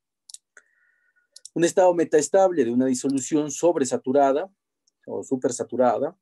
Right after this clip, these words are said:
donde ya estamos por arriba de la concentración del acetato de sodio para que se forme, eh, el cristal. O sea, en el momento en que se calienta,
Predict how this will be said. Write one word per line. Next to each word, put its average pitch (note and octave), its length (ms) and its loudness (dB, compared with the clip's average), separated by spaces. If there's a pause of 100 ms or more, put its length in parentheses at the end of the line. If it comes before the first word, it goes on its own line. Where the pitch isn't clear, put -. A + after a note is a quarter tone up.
(120)
donde C3 500 -2
ya C#3 120 2
estamos C#3+ 360 -6
por B2+ 160 -4
arriba D3+ 360 -6
de A#2+ 80 -4
la A2 100 -12
concentración A#2+ 920 -6 (340)
del C#3+ 240 -2
acetato B2+ 500 -6
de D3 100 -2
sodio D3 360 -8
para G#2 200 -10
que G2+ 120 -16
se G#2 120 -16
forme, C#3 640 0 (400)
eh, G#2+ 420 -6
el A2+ 200 -10
cristal. G3 460 -2
O - 20 -10
sea, B2+ 300 0
en A#2+ 120 -8
el A#2 60 -8
momento C#3 380 -4
en C#3 80 -8
que A2+ 200 -10
se F2+ 120 -18
calienta, E3+ 640 -8